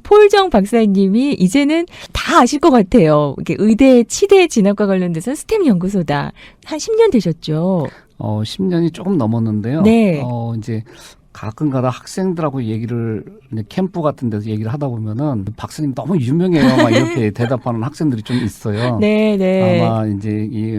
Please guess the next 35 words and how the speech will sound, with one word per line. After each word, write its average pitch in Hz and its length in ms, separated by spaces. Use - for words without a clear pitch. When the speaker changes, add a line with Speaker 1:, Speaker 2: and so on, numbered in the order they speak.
Speaker 2:
라디오 117 520
방송 113 600
영향이 110 360
큰 - 200
것 170 120
같아요. 104 340
Speaker 1:
<laughs> 226 340
Speaker 2:
네. 208 80
Speaker 1:
아, 226 120
십 349 140
년 370 180
동안 330 260
이렇게 254 180
많은 220 440
학생들을 311 760
또 208 120
의대 247 260
치대에 330 500
진학을 214 340
시키셨는데 226 960
한 359 160
몇 190 160
명 415 280
정도 359 320
될까? 240 580
이것도 285 300
참 370 180
궁금해집니다. 180 1160
Speaker 2:
어, 113 360
제가 143 380
이제 110 480
그 104 500
해군연구소 147 840
근무를 104 680
하다가 110 640